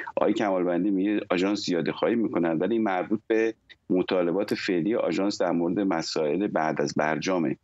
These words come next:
چون موضوعی که ایشون اشاره می‌کنه مربوط به تعهدات ایران در برجامه که ایشون میگه چون آمریکا و غرب از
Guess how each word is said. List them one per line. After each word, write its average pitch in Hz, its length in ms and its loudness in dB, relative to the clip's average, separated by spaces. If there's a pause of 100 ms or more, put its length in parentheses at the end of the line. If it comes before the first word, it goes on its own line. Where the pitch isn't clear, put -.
(340)
چون 92 200 0
موضوعی 85 380 0
که 85 120 -2
ایشون 80 200 0
اشاره 80 300 0
می‌کنه 80 460 0
مربوط 87 380 0
به 95 80 0
تعهدات 76 600 0
ایران 87 280 2
در 76 180 0
برجامه 76 540 0
که 98 300 0 (380)
ایشون - 280 0
میگه 85 220 2
چون 82 220 0
آمریکا 76 640 0 (440)
و 73 180 2 (100)
غرب 73 340 2
از 69 340 0